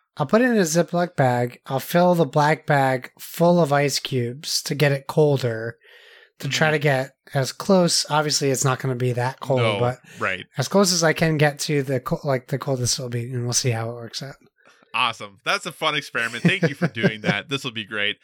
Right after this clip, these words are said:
Speaker 2: So if you enjoyed that, folks, let us know, because I think there are some obviously interesting questions that come up on the board gaming subreddit.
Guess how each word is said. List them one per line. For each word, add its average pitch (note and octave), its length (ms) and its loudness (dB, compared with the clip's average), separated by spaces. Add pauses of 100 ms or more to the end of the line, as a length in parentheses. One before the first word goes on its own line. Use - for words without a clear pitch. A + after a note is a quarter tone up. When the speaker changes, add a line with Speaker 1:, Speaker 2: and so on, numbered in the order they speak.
(400)
Speaker 2:
So A#3 420 0
if A#3 140 0
you C4 160 -6
enjoyed G#3+ 520 -2
that, A2 280 -2 (380)
folks, A#2 440 -8
let D3 140 -4
us D3 140 -14
know, A2 300 -6
because A#2+ 260 -6
I D#3+ 140 -4
think F#3+ 220 -12
there B2+ 200 -2
are A#2+ 60 -4
some A#2+ 280 -12 (120)
obviously A2+ 440 -6
interesting B2+ 440 -12
questions A2 360 -6
that G2+ 120 -8
come G2+ 120 -16
up G2 160 -14
on G#2 100 -16
the G2+ 60 -20
board G2+ 220 -12
gaming F#2+ 260 -14
subreddit. F#2+ 480 -10